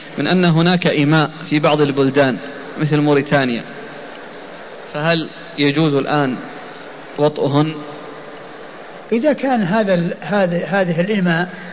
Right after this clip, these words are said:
Speaker 2: يعني متناسلة متسلسلة عن يعني شيء مشروع وسبي مشروع، فهذا ي-، يكون صحيحا.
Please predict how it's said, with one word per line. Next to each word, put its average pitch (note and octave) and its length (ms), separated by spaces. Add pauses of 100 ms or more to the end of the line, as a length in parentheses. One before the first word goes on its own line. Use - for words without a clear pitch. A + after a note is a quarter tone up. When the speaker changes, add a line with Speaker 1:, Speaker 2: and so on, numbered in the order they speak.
(280)
Speaker 2:
يعني E3+ 340
متناسلة E3+ 800
متسلسلة E3 720 (760)
عن F3+ 400 (100)
يعني E3+ 500
شيء G3+ 380
مشروع F3 680 (720)
وسبي F3+ 440
مشروع، F3 600 (1000)
فهذا B3+ 520 (100)
ي-، A#3+ 260
يكون C#4 260
صحيحا. B3 440